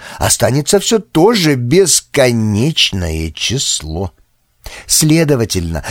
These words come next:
вы можете отнять от целого какую-то часть, а целое не станет меньше. Получается, что один пирог можно съесть дважды.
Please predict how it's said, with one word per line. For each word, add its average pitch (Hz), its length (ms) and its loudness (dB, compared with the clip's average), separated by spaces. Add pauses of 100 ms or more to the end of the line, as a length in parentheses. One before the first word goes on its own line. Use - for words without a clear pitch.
(100)
вы 240 180 2
можете 196 460 4
отнять 180 400 2
от 160 220 0
целого 151 540 2
какую-то 175 600 2
часть, 101 600 0 (180)
а - 140 0
целое 131 760 2 (120)
не 131 220 4
станет 123 580 0
меньше. 78 580 -2 (560)
Получается, 82 880 0 (240)
что - 260 0
один 165 380 2
пирог 95 460 0
можно 143 380 2
съесть - 580 -2
дважды. 69 600 -4